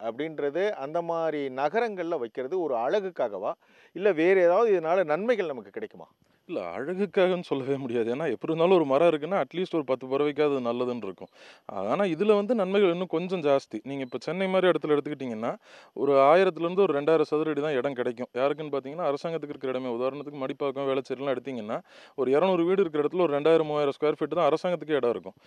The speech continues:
Speaker 2: அந்த இடத்துல பாத்தீங்கன்னா, ஒரு பத்து மரம் வைக்கலாம். நம்ம நார்மலா வைக்கிற மாதிரி கன்வென்ஷனல் மெத்தட்ஸ்ல வச்சோம்னா, ஒரு பத்துல இருந்து இருபது மரம் வைக்கலாம். ஆனா, இந்த மாதிரி மெத்தட்ல வைக்கிறப்ப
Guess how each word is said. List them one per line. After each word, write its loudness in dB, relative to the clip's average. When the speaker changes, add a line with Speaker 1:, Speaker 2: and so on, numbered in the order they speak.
Speaker 2:
அந்த 0
இடத்துல 4
பாத்தீங்கன்னா, 0
ஒரு 2
பத்து 0
மரம் 4
வைக்கலாம். 0
நம்ம -2
நார்மலா 2
வைக்கிற -2
மாதிரி -2
கன்வென்ஷனல் -4
மெத்தட்ஸ்ல -2
வச்சோம்னா, -6
ஒரு -2
பத்துல 4
இருந்து 0
இருபது 2
மரம் 2
வைக்கலாம். -4
ஆனா, -2
இந்த -2
மாதிரி 2
மெத்தட்ல 0
வைக்கிறப்ப 0